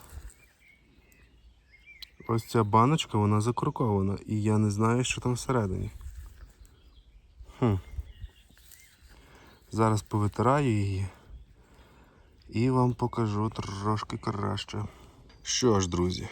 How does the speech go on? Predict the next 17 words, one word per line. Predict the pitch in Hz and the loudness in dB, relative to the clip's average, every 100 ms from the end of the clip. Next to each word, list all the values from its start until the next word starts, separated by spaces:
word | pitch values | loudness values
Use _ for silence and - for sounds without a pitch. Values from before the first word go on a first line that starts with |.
| - - _ | -14 -20 _
ось | 131 147 156 - | -2 -2 -2 -2
і | 120 | -2
повитирав | 117 104 95 101 104 98 | 0 0 2 2 2 2
я | 95 | 2
його | 92 92 | 0 -2
від | 90 85 | -4 -4
болота. | 87 95 147 175 165 156 - _ _ _ _ _ _ _ _ _ _ _ _ _ _ _ _ - | -6 -4 -2 -4 -4 -6 -8 _ _ _ _ _ _ _ _ _ _ _ _ _ _ _ _ -2
І | 123 | 2
що | - 151 | 4 4
ми | 151 | 6
маємо? | 156 131 101 90 95 - 110 | 6 8 6 4 -2 -6 -2
Ми | 120 | 2
маємо | 139 139 131 123 | 4 4 4 2
ось | 113 | 0
таку | - 113 | -4 -4
баночку | 104 120 160 170 - - 92 | 4 4 6 4 0 -2 -2
закорковану. | 92 117 - 165 165 - 104 98 98 98 | 2 0 0 -4 -2 2 4 4 4 2